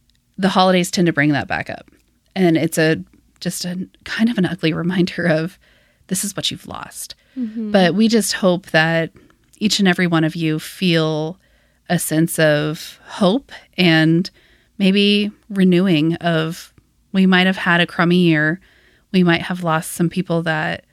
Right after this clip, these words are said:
Speaker 1: you can't even imagine what life will look like without them. But there's, you know, we could just gotta put one st-, foot in front of the other. I was gonna say one step in front of the other step.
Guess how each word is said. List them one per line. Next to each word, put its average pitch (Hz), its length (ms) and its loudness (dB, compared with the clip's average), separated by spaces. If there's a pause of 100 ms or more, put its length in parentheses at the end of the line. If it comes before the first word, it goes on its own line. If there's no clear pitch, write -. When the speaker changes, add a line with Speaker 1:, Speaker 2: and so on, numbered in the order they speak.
(720)
Speaker 1:
you 185 200 -6
can't 180 300 0
even 175 180 2
imagine 160 500 2
what 165 160 -2
life 156 220 -6
will 165 60 -8
look 160 180 -8
like - 160 -4
without 165 300 -4
them. 202 360 0 (600)
But 165 360 0 (680)
there's, 180 520 0 (280)
you 202 120 -2
know, 175 200 2 (140)
we 190 100 -2
could 185 100 0
just 185 220 -6
gotta 175 160 0
put 185 160 -6
one 185 140 -2
st-, - 260 -12
foot - 340 -4
in 233 140 4
front 202 200 4
of 190 100 0
the 190 100 -4
other. 190 180 -4
I 208 40 -4
was 208 80 -4
gonna 180 80 2
say 175 140 0
one 170 180 4
step - 300 -2
in 180 80 -2
front 175 180 2
of 170 60 -2
the 170 80 -2
other 170 140 -2
step. 180 300 0